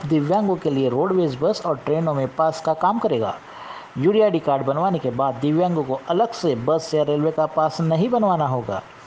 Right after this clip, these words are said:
हरियाणा में सौ प्रतिशत दिव्यांगों को bus और railway में मुफ्त यात्रा की सुविधा है।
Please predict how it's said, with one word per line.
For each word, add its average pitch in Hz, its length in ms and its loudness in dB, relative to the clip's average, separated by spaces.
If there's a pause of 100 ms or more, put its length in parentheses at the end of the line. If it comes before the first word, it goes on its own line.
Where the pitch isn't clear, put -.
(340)
हरियाणा 170 420 2
में 165 160 0
सौ 190 240 0
प्रतिशत 170 380 -4
दिव्यांगों 165 440 0
को 170 140 -4
bus 165 320 -2
और 151 180 0
railway 156 360 2 (340)
में 135 160 -2
मुफ्त 180 360 -4
यात्रा 135 440 0
की 170 160 -4
सुविधा 208 380 0
है। 110 180 -4